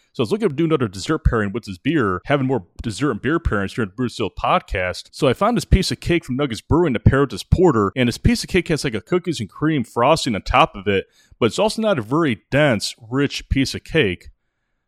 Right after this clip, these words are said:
that I was able to pair this with from Nuggets with an Oreo cookie on top. So having this piece of cake paired with this porter from Poland was an excellent dessert and beer pairing because you really did offset each other in the end.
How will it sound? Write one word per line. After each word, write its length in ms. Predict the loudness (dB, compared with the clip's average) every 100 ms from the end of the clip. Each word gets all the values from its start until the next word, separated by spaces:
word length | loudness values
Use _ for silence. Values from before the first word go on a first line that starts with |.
| _
that 80 | 0
I 20 |
was 120 | 2 2
able 120 | 2
to 60 |
pair 220 | 2 2 0
this 160 | -2
with 120 | -6
from 160 | -6 -2
Nuggets 460 | 0 0 -2 -6 -16 _ -4
with 180 | -4 -2
an 60 |
Oreo 300 | 0 2 2
cookie 320 | 2 0 0 -6
on 100 | -4
top. 380 | -4 -4 -6 _ _ _ -8
So 120 | -4
having 240 | -2 0 0
this 100 | 0
piece 240 | 0 -2
of 100 | -4
cake 300 | 0 0 2
paired 280 | 2 2 0
with 80 | -6
this 100 | -6
porter 460 | 0 2 2 0 -4 _
from 200 | _ -4 0
Poland 500 | 4 4 4 0 -6 _ -8
was 160 | -6 -4
an 120 | -2
excellent 400 | -2 -2 -6 -4
dessert 420 | -4 2 2 2 -4
and 120 | -4
beer 200 | -2 0
pairing 400 | 0 2 0 -2
because 320 | -4 -8 -6
you 60 | -4
really 160 | -4
did 280 | -4 -4 -2
offset 460 | 0 0 0 -4 -4
each 160 | -2
other 160 | -2 -2
in 160 | -4 -6
the 180 | -2
end. 340 | 0 0 -4